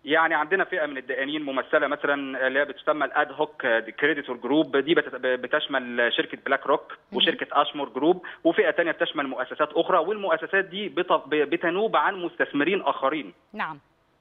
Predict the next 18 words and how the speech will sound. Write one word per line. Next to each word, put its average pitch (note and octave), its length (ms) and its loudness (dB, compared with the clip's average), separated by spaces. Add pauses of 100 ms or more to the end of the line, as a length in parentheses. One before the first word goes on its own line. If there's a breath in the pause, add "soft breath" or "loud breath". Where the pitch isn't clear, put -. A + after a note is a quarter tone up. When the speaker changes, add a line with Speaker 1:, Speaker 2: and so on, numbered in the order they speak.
Speaker 1:
فهي E3+ 240 2
بتتفاوض F#3 500 2
مع D#3 260 2
أكتر F#3+ 240 0
من E3 120 -8
فئة F#3+ 160 -2
في F#3 120 -2
وقت D#3+ 180 0
واحد، C#3 360 0 (380 soft breath)
ومفاوضات D3 1500 0
إعادة F3 300 2 (100)
هيكلة C#3+ 420 -2
الدين E3+ 380 -4
دي E3+ 80 -10
كده F#3+ 180 2
اتأجلت F3 480 -2
للمرة E3+ 380 4
الخامسة. E3 460 -4